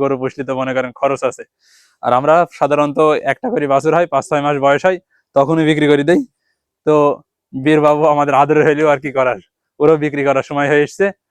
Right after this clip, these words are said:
আর বিক্রি তো করে দিতেই হবে, এ তো আর পোষা যাবে না। খা বীরবাবু খা, খেয়েই মোটা তাজা হ। আর চন্টু তুইও খাসি?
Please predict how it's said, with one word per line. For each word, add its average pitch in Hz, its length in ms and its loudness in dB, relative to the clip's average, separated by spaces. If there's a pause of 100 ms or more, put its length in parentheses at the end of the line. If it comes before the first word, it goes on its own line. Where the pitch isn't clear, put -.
(300)
আর 131 240 2 (840)
বিক্রি 185 260 0
তো 196 100 6
করে 196 220 4
দিতেই 180 280 2
হবে, 156 140 2 (560)
এ 143 120 -4
তো 165 100 2
আর 151 60 2 (340)
পোষা 175 260 2
যাবে 165 220 4
না। 127 60 -2 (720)
খা 151 100 4 (120)
বীরবাবু 147 380 0
খা, 143 100 2 (1120)
খেয়েই 175 300 2
মোটা 170 260 2
তাজা 135 260 2
হ। - 20 0 (1000)
আর 135 160 2
চন্টু 175 300 0
তুইও 180 200 6
খাসি? 196 260 2